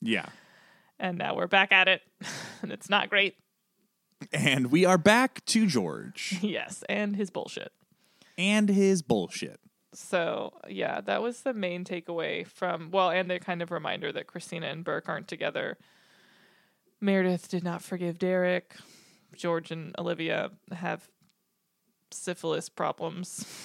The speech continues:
Speaker 2: <laughs>
Speaker 1: I
Speaker 2: Um,
Speaker 1: really did not, what, that was a subplot I did not like in this episode.
Speaker 2: Yeah, it, it seemed a little, uh, repetitive to me, to be honest. Like, it just, it took a minute to get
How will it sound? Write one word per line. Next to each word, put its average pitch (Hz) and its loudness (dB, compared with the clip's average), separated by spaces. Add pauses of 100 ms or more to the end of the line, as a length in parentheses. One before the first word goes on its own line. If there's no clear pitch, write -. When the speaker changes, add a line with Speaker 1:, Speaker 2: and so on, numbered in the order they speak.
(120)
Speaker 2:
<laughs> - -16
Speaker 1:
I 202 2 (1400)
Speaker 2:
Um, 226 4
Speaker 1:
really 156 6 (540)
did 135 4
not, 120 2 (1040)
what, 202 2
that 196 4
was 262 6
a 247 4
subplot 165 4
I 135 4
did 127 2
not 117 2
like 98 2
in 87 -4
this 82 -8
episode. 80 -6 (420)
Speaker 2:
Yeah, 202 -2
it, 202 -4
it 220 0
seemed 262 -4
a 294 2
little, 180 2 (120)
uh, 180 0
repetitive - -4
to - -12
me, - -12
to 196 -6
be 180 -4
honest. - -8 (2000)
Like, 202 -8
it 185 -4
just, - -8
it 185 -10
took 202 -8
a 185 -2
minute 170 -4
to 190 -8
get 170 -4